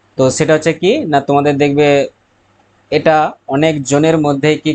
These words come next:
কনফিউশন থাকে বা অনেকজনই জানো না, difference between little, a little and the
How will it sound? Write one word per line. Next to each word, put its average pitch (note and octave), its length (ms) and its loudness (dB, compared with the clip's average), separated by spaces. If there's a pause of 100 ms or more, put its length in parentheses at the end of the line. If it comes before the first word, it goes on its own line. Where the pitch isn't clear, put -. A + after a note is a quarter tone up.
কনফিউশন C#3+ 480 -2 (120)
থাকে C3+ 280 -2 (340)
বা C3 160 -2
অনেকজনই C#3+ 480 0
জানো C3 240 0
না, F3+ 60 0 (880)
difference F#3 400 0 (160)
between D#3+ 260 0 (180)
little, D#3+ 380 2 (280)
a C#3 120 2
little E3+ 300 2 (220)
and C#3+ 100 2 (100)
the B2+ 80 2